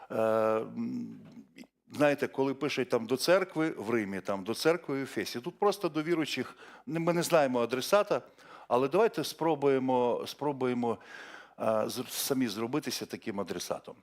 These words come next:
Уявіть собі, що апостол Іван пише до нас з вами.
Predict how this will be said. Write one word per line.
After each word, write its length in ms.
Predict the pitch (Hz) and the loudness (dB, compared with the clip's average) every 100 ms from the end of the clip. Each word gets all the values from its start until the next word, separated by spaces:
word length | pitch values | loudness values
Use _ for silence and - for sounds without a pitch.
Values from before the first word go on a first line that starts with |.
| _ | _
Уявіть 400 | - 127 139 185 | -4 0 2 0
собі, 320 | - 160 190 220 | -2 -2 -2 -2
що 320 | - 143 127 - _ _ _ _ _ _ _ _ | 0 0 -2 -8 _ _ _ _ _ _ _ _
апостол 480 | 131 180 185 165 151 | 0 0 0 0 2
Іван 320 | 113 92 85 - _ _ _ _ _ _ _ - | 2 0 -4 -16 _ _ _ _ _ _ _ -8
пише 240 | 147 147 | -4 -4
до 140 | 120 | -4
нас 340 | 85 78 - - _ _ - | -6 -8 -12 -20 _ _ -16
з 120 | 87 | -8
вами. 280 | 80 76 | -6 -8